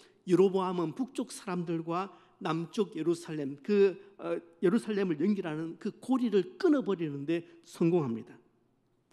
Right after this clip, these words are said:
하지만 이 일은 남왕국의 그 로보암 왕에게는 호재가 된 것이 사실입니다. 많은 사람들이, 그리고 실질적-, 실-, 실질적으로 일할 수 있는 사람들이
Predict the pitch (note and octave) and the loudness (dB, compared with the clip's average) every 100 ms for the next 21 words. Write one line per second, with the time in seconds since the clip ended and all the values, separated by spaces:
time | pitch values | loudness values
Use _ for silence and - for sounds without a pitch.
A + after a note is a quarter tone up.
0 | _ _ A3+ G3 E3 - B3 A#3 D3+ D3+ | _ _ -8 -4 -4 0 0 0 -2 -4
1 | C3+ - _ _ _ E3 D3 E3+ F3 F#3 | -6 -12 _ _ _ -8 -4 -4 -2 0
2 | G3+ F3 D#3+ F3+ F#3+ F#3+ A3 _ _ _ | 0 -2 -2 0 0 -2 -10 _ _ _
3 | _ G#3 G#3 G#3 F3+ D#3 D#3 F#3 F#3 F#3+ | _ -2 -2 -2 -6 2 6 6 6 4
4 | F#3 E3 E3+ F3+ E3 D3 D3+ D3+ C#3 - | 2 2 0 -2 -4 -4 -4 -2 -4 -10
5 | _ - F#3 F#3 F#3 G3 F#3 E3 - E3+ | _ -4 -2 -2 -6 -6 -4 -6 -6 -10
6 | E3 - B2+ - C#3 G#2 - - _ _ | -10 -12 -12 -10 -12 -12 -16 -20 _ _
7 | _ _ _ - - A#3+ C4+ - G3 F3+ | _ _ _ -14 -6 0 0 -2 -6 -6
8 | D#3+ D#3 G3 A#3+ _ - F#3+ E3+ E3+ D#4 | -6 -10 -10 -14 _ -6 0 0 2 -4
9 | A#3+ C4+ - A3 A#3 - - - E4+ - | -2 -6 -4 -6 -8 -18 -20 -6 -6 -6
10 | - - D4 D4 A3+ A3 G3 F3+ F3 G3+ | -10 -2 0 0 -2 0 -2 -4 -2 -2
11 | A3 A3 F3+ F3 F3 D#3+ E3 | -2 -2 -4 -4 -8 -6 -6